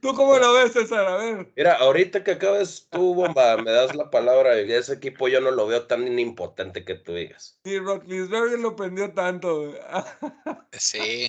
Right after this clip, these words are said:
Speaker 3: sí, ese, ese ganchón, y, y eso
Speaker 2: Dale,
Speaker 3: que
Speaker 2: dale.
Speaker 3: tuvo chance de hablar de Tomlin y demás, y no, güey, ahorita ya como que vino a aprenderse con, más con Brady.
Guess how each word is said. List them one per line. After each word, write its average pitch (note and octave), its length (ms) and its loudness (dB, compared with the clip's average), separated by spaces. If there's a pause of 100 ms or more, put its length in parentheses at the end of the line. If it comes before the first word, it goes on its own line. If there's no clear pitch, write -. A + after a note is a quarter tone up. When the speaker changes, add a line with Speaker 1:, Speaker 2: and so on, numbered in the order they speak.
(120)
Speaker 3:
sí, B2+ 380 -2
ese, A#2 260 -4
ese G#2 220 -10
ganchón, A2 500 -8
y, A2 260 -12
y A2+ 120 -2
eso A2+ 180 -4
Speaker 2:
Dale, D3+ 120 -2
Speaker 3:
que A2+ 140 -2
Speaker 2:
dale. G2+ 220 -2 (200)
Speaker 3:
tuvo B2 220 -6
chance D3+ 400 -4
de D#3 80 0
hablar B2 300 -4
de D3+ 100 -6
Tomlin C#3+ 540 -8
y B2 80 -12
demás, A2+ 420 -6
y C#3 80 -12
no, A2+ 340 -6
güey, C#3 180 -8
ahorita G#2+ 380 -10
ya B2 320 -4 (360)
como A2+ 200 -10
que G#2+ 100 -14
vino A2 160 -6
a C#3 40 -8
aprenderse B2+ 680 -4
con, A2+ 320 -10
más A2+ 220 -8
con C#3+ 160 -10
Brady. B2+ 420 -6